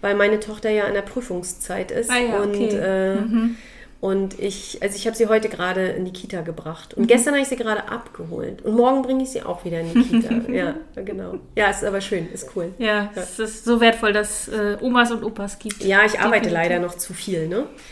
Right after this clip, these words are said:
Speaker 1: Das ist immer ein bisschen schade. Und
Speaker 2: Mhm.
Speaker 1: dann genießt man solche Momente umso mehr, ne?
Speaker 2: Ja, das
Speaker 1: Mhm.
Speaker 2: glaub ich.
Speaker 1: Ja.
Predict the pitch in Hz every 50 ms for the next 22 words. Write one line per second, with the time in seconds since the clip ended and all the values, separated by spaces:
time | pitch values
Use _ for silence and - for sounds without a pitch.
0 | - - - - - _ _ - - - 175 - - - - - - 185 202 185
1 | 185 190 - 196 185 180 - - 180 180 190 180 160 160 175 165 - - - -
2 | 214 - - 208 208 202 196 196 214 - - - - 180 180 196 202 202 202 202
3 | 208 190 185 185 190 190 202 185 185 185 185 180 190 202 196 190 180 175 185 180
4 | 180 180 180 180 175 156 143 156 165 196 240 247 - - 208 202 208 226 226 180
5 | 180 180 - 233 214 214 208 208 208 190